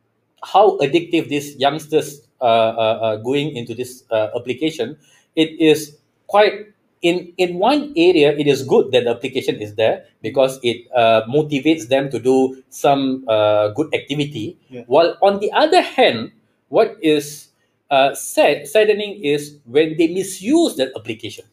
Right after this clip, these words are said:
Speaker 2: Yeah, exactly.
Speaker 1: That is the issue.
Speaker 2: I see.
Speaker 1: And which literally, uh, steer them out from the actual aim or goal of their life.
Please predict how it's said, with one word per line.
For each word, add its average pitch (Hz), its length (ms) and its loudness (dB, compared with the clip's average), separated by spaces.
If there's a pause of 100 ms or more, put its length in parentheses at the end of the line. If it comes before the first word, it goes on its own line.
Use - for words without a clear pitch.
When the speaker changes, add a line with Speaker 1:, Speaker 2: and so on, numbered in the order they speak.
(140)
Speaker 2:
Yeah, 120 220 -8
exactly. 107 540 -18 (140)
Speaker 1:
That 139 200 0
is 127 140 2
the 110 120 -8
issue. 113 280 -10 (400)
Speaker 2:
I 113 80 -14
see. 113 380 -18
Speaker 1:
And 120 260 -2
which 139 300 -4
literally, 170 920 2 (120)
uh, 120 680 4
steer 247 600 4
them 202 280 2 (100)
out 175 260 2
from 139 500 -2 (140)
the 135 380 -4
actual 180 600 -2 (100)
aim 160 260 2
or 110 140 -4
goal 131 200 0
of 98 100 -10
their 95 140 -12
life. - 360 -16